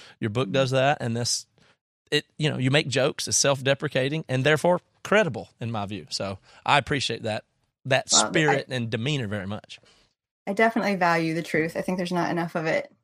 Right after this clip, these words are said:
Speaker 2: in the world. <laughs>
Speaker 1: <laughs>
Speaker 2: You know, I mean, I just, I, it's a huge value of mine, and,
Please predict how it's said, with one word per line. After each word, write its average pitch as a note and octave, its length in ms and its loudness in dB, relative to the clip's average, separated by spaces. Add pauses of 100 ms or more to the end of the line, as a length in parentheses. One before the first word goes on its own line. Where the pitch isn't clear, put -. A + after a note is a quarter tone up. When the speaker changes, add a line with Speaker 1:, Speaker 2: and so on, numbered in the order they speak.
Speaker 2:
in F#3+ 80 -4
the F#3 80 -4
world. E3 440 -2
<laughs> G#4+ 80 -2
Speaker 1:
<laughs> - 760 -2
Speaker 2:
You G3 80 -8
know, E3+ 200 0
I F3+ 80 -4
mean, F3+ 140 0
I F3 80 0
just, F3 180 -8
I, E3+ 360 0 (120)
it's - 200 -4
a E3+ 40 -2
huge G#3+ 320 2
value D3+ 280 4
of D3+ 100 -8
mine, D3+ 280 0
and, D3+ 300 -4